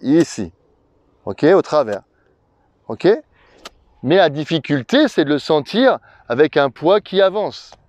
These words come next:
Sinon, pas le faire comme ça. Si je le fais comme ça, on sait que c'est la catastrophe. Donc je le fais en sentant vraiment mon poids qui va vers l'avant par rapport à où il a commencé. Ok ? Et là, ça va me garantir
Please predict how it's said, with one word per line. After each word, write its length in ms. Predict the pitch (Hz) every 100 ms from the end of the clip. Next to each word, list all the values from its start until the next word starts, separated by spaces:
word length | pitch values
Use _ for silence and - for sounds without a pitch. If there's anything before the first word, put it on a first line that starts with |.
| _
Sinon, 460 | - 123 170 165 117 _ - - -
pas 140 | 214
le 100 | 254
faire 220 | 233 233 202
comme 160 | 185
ça. 180 | 127 90 - _ _ _ _ _ _ _ -
Si 120 | 123
je 80 | 131
le 80 |
fais 140 | 131 156
comme 160 | 147
ça, 300 | 127 165 131 - _ _ - - -
on 120 | 139
sait 120 | 180
que 60 | -
c'est 80 |
la 40 | 165
catastrophe. 680 | 160 147 - 90 - _ _ - - -
Donc 120 | 113
je 100 | 107
le 160 | 135 139
fais 280 | - 175 196
en 100 | 147
sentant 420 | - 143 - 151
vraiment 440 | 143 151 160 170 _ _ _ _ _ _ _ _
mon 180 | 120 123
poids 260 | - 160 165
qui 180 | - 123
va 400 | 117 151 143 110 _ -
vers 200 | 113 131
l'avant 420 | 143 143 185 175
par 180 | 131 131
rapport 300 | 127 165 143
à 80 | 135
où 140 | 143
il 80 | 135
a 80 | 127
commencé. 640 | 180 190 160 131 98 85 _ _ _ - - _
Ok ? 200 | 123 - 240 156 - _ - - 156
Et 100 | 165
là, 240 | 220 214
ça 160 | - 156
va 140 | 147
me 180 | 143 143
garantir 720 | 139 147 135 127 147 147